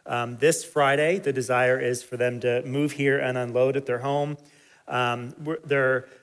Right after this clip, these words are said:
it's at one thousand Sixth Street in Gearing. Um, it's on Facebook. We're gonna send it out in an email. We're gonna send it out by text.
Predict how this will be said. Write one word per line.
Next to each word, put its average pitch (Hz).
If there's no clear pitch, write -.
it's 113
at 135
one 160
thousand 165
Sixth -
Street 170
in 139
Gearing. 156
Um, 131
it's 147
on 127
Facebook. 151
We're 135
gonna 135
send 135
it 135
out 127
in 127
an 123
email. 147
We're 127
gonna 131
send 131
it 127
out 123
by 113
text. -